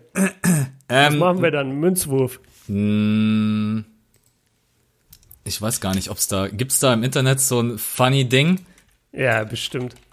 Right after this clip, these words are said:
Speaker 1: Münzwurf, warte, ich schau, live on stage, Münzwurf online.
Speaker 2: Also ich sag mal
Speaker 1: Äh,
Speaker 2: so.
Speaker 1: gibt's tatsächlich.
Speaker 2: Ja, klar gibt's das. Das
Speaker 1: Kommt
Speaker 2: hab ich
Speaker 1: bei
Speaker 2: schon
Speaker 1: Google
Speaker 2: benutzt.
Speaker 1: direkt oben.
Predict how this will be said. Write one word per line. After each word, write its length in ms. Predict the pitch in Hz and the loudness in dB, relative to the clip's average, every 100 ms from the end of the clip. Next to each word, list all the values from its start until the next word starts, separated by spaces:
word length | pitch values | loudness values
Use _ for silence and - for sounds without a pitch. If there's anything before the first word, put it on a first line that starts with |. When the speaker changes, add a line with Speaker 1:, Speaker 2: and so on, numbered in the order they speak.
| _ _ | _ _
Speaker 1:
Münzwurf, 600 | - 123 135 - 139 147 143 | -6 -2 -2 -2 -2 -2 -2
warte, 180 | - - | -4 -2
ich 100 | - | -2
schau, 200 | 110 98 107 | -4 -6 -6
live 420 | 98 113 123 - | -4 0 0 0
on 140 | 123 127 | -2 0
stage, 480 | - 113 117 - 120 | 0 0 0 0 -2
Münzwurf 560 | 131 135 131 127 123 | 0 -2 0 0 0
online. 560 | - 120 113 107 110 127 - _ _ _ _ _ _ _ _ _ _ _ _ _ _ _ _ _ _ _ _ | -2 -2 0 0 0 -4 -12 _ _ _ _ _ _ _ _ _ _ _ _ _ _ _ _ _ _ _ _
Speaker 2:
Also 260 | 139 160 185 | 0 2 4
ich 160 | 180 | 2
sag 220 | 180 214 220 | 4 2 6
mal 160 | 196 | 4
Speaker 1:
Äh, 40 | 151 | 4
Speaker 2:
so. 120 | 165 | 4
Speaker 1:
gibt's 200 | 196 214 | 4 4
tatsächlich. 760 | 120 127 143 127 107 - - _ | 2 2 0 0 -2 -4 -12 _
Speaker 2:
Ja, 280 | - 139 131 | -6 -2 -2
klar 260 | 127 160 170 | 0 -2 0
gibt's 220 | 139 - | -4 -6
das. 340 | 139 120 - | -6 -6 -10
Das 100 | - | -4
Speaker 1:
Kommt 120 | 131 160 | 0 2
Speaker 2:
hab 20 | |
ich 60 | |
Speaker 1:
bei 60 | 131 | 2
Speaker 2:
schon 80 | 110 | 2
Speaker 1:
Google 140 | 139 131 | 2 0
Speaker 2:
benutzt. 120 | 170 | 0
Speaker 1:
direkt 200 | 120 - | 0 -2
oben. 380 | 120 120 107 107 | -6 -6 -4 -6